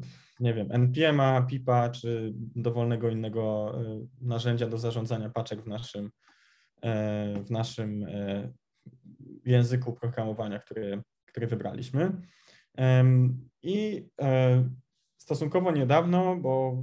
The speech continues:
o ile dobrze mi pamięć mówi, w grudniu została wprowadzona druga wersja A W S C D K. E, to znaczy dokonana została zmiana z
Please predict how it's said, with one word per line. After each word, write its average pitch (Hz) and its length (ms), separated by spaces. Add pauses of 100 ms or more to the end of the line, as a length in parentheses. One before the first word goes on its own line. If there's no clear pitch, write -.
o 123 80
ile 127 140
dobrze 123 280
mi 117 80
pamięć 120 360
mówi, 117 220
w 104 40
grudniu 156 400
została 131 320
wprowadzona 127 520
druga 127 280
wersja 107 360
A 101 60
W 107 120
S 113 100
C 110 120
D 104 140
K. 113 320 (500)
E, 120 320
to 131 120
znaczy 165 460 (220)
dokonana 151 600
została 147 360
zmiana 135 440
z 123 420